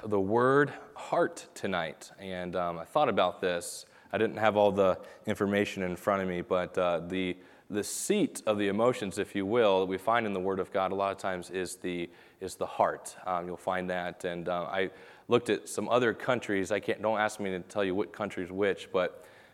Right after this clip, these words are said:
some countries, actually, the seat of the emotions are something like, uh,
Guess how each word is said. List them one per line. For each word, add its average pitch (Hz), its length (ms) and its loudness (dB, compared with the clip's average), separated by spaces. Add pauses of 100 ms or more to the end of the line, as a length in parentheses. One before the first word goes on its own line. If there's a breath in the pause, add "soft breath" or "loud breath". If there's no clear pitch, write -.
some 190 280 2
countries, 110 640 2
actually, 101 300 0
the 95 80 -2
seat - 220 -2
of 104 40 -6
the 107 140 2
emotions 98 500 -2
are 98 160 -2
something 104 400 -4
like, 95 220 0 (420 loud breath)
uh, 87 360 2